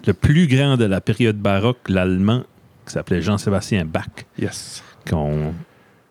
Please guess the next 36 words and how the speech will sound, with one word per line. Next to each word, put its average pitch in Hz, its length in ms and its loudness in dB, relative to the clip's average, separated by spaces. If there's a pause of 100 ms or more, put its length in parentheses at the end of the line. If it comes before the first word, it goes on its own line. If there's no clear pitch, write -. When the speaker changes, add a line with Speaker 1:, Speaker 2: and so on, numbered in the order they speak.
(100)
Speaker 1:
qu'on 80 200 -6
a 80 80 -2
toute - 220 -6
une 90 200 0
passe 98 340 0
de 80 80 2
Bach 90 280 -2 (100)
dans 92 120 0
notre 90 220 -4
enfance. 95 520 -2
Avec, 90 300 -4
euh, - 80 -6
Speaker 2:
Ouais. 95 140 2 (260)
C'est, - 240 -2
c'est 135 220 2
lui 156 180 4
qu'ils 110 180 2
appellent 104 240 4
Bach, 98 200 0 (120)
là. - 120 -8
C'est - 180 0
pas 117 300 2
l'autre, 98 500 2
euh, 90 120 2 (480)
plus 104 120 2
Speaker 1:
Le 92 60 2
Speaker 2:
jeune. 95 420 0 (840)
Speaker 1:
Son 98 200 -2
fils, - 500 -2
euh, 85 440 0 (320)
est - 40 -6
Speaker 2:
Aussi 98 140 -2
Speaker 1:
un 98 40 0
compositeur 110 600 0
aussi, 104 240 -2
ouais. 101 160 -2